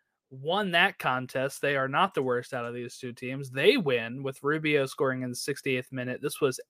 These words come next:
in Kansas City, by the way. And I think, you know, <laughs> I, I saw, uh, fans for Kansas City who were very upset about this. And obviously,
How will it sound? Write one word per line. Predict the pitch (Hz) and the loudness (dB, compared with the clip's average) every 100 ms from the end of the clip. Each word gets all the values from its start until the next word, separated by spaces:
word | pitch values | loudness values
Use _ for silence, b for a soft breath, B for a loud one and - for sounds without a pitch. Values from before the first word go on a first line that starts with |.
| _ _ _ _ | _ _ _ _
in | 185 202 202 190 180 b b b b _ - | 8 10 10 8 4 b b b b _ -8
Kansas | - 180 180 160 147 - | 0 2 2 0 -2 -2
City, | - 170 175 143 127 - _ _ _ _ | 0 4 4 4 -2 -6 _ _ _ _
by | 143 135 | 6 8
the | 135 | 6
way. | 127 135 139 | 4 4 4
And | 143 | 6
I | 147 | 4
think, | 147 - 208 226 - - _ _ _ _ _ _ _ _ | 2 12 12 12 4 -12 _ _ _ _ _ _ _ _
you | 160 | -4
know, | 165 | 0
<laughs> | |
I, | 170 185 160 156 | 2 2 2 0
I | - | -4
saw, | 151 - 165 160 156 b b b b b 143 | -6 0 2 2 -2 b b b b b 0
uh, | 151 143 143 | 4 6 4
fans | - 151 151 151 - | 4 6 6 4 0
for | 151 139 | 2 2
Kansas | 135 147 143 135 | 2 0 0 -2
City | 143 139 | 0 2
who | |
were | 139 | 2
very | 135 139 139 135 | 4 4 4 4
upset | 135 - 143 | 0 -2 0
about | 139 139 135 135 | 2 4 2 2
this. | 147 147 165 | 0 0 4
And | 170 | 8
obviously, | 208 226 214 - 214 202 196 | 8 8 4 4 6 8 6